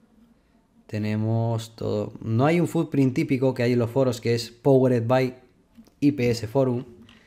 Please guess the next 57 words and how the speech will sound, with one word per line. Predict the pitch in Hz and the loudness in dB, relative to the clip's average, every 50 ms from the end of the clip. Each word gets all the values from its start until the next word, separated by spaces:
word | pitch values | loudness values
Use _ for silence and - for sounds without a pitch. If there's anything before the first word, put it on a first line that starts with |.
| - - - - | -20 -20 -14 -10
que | - 113 | -8 -6
con | 110 110 110 | -2 -2 -2
eso | 110 113 120 | 0 0 0
ya | 117 | 0
lo | 113 107 | 0 0
saca | 113 110 104 104 | -2 -2 -4 -6
súper | 107 101 101 - 101 | -6 -8 -8 -6 -4
fácil. | 117 135 127 - 120 123 - - - - _ - - - - | -4 -2 -2 -2 -4 -4 -6 -10 -20 -20 _ -20 -20 -12 -4
Pero | - 135 127 | 0 2 4
vamos | 127 139 147 156 | 4 4 4 4
a | 151 | 4
ver | 151 | 4
los | 143 143 - | 4 2 2
tres | - 151 151 | 2 0 0
para | - 135 120 113 | 2 0 0 0
comparar | 113 110 110 110 107 123 139 139 - - | 0 -2 0 0 0 2 0 0 -2 -4
y | 117 | -4
ver | 110 117 117 | -2 -2 0
a | 117 117 | 0 0
ver | 117 127 123 - | -2 -2 -4 -4
qué | - 113 | -4 -4
más | 113 120 117 113 | -2 -2 -4 -4
podemos | 120 120 117 117 110 113 | -6 -6 -4 -4 -4 -6
sacar. | 107 101 104 101 - - - - _ _ - - - - _ - | -6 -6 -8 -8 -12 -14 -20 -20 _ _ -20 -20 -20 -20 _ -6
Lo | - 110 | -2 0
de | 113 123 | 2 4
All | 139 151 | 4 2
Activity | 151 147 - 151 156 151 151 147 | 2 0 0 -2 -2 0 -2 -2
se | - 135 | -2 -2
repite | 113 110 107 123 117 117 | -2 -2 -2 -2 -2 -2
en | 107 104 | -4 -2
todos, | 107 123 135 147 156 147 | 0 0 0 0 0 -2
ahí | 101 107 | -4 -6
lo | 110 104 | -6 -6
podéis | 101 101 101 104 | -6 -6 -4 -4
ver. | 123 156 165 - - - _ _ - - | -4 -4 -6 -8 -14 -20 _ _ -14 -10
Lógicamente | 101 107 113 110 110 110 110 110 110 127 | -8 -8 -6 -4 -4 -2 -2 -2 -2 -2
lo | 117 113 | -4 -4
he | 104 | -4
puesto | 113 107 110 113 | -4 -6 -6 -4
en | 110 | -6
el | 107 104 | -6 -6
footprint, | 104 - 123 120 120 127 131 147 143 - - - - - - - - _ _ _ | -6 -6 -6 -6 -4 -2 -4 -4 -4 -8 -18 -20 -20 -20 -20 -20 -20 _ _ _
entonces | - 107 110 113 113 110 | -12 -8 -4 -4 -2 0
debería | 113 107 104 107 113 113 110 | 0 -2 0 0 0 0 0
de | 107 | -2
salir. | 110 110 107 113 131 147 147 - - - _ - - _ _ | -2 -2 -2 -2 -2 -2 -4 -6 -14 -20 _ -20 -20 _ _
Pero | - 131 120 | -4 -2 -2
estoy | 117 - 135 135 | 0 2 2 2
viendo | 143 151 156 165 160 156 | 2 2 2 0 0 0
que | 151 | -2
es | 139 135 | -2 -2
que | - 143 | 0 0
hay | 139 139 | 2 2
algo | 139 143 143 143 139 135 | 4 4 4 2 2 2
más | 131 127 131 - - | 0 -2 -2 -2 0
identifa-, | 139 127 120 117 120 - 113 107 110 | 0 0 -2 -4 -4 -4 -6 -6 -6